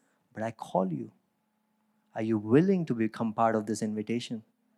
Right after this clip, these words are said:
Do you accept this invitation? Because God does not force his love is not forceful. He gives us free will. So he called, he invited us,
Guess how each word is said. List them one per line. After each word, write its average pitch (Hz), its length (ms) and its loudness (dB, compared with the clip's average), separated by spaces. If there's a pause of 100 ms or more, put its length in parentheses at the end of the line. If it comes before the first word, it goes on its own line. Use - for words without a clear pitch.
(120)
Do 117 80 -4
you 113 120 2
accept 120 320 0
this 117 160 -4
invitation? 110 540 -6 (340)
Because 190 220 2
God 202 340 2
does 165 180 2
not 160 240 2
force 160 600 0 (1800)
his 147 140 4
love 175 200 8
is 139 140 4
not 135 160 0
forceful. 190 460 0
He 131 160 -4
gives 135 240 0
us 139 160 2
free 196 260 0
will. 208 240 2 (580)
So - 180 4
he 165 180 4
called, 220 560 8
he 175 320 2
invited 190 560 6
us, - 380 6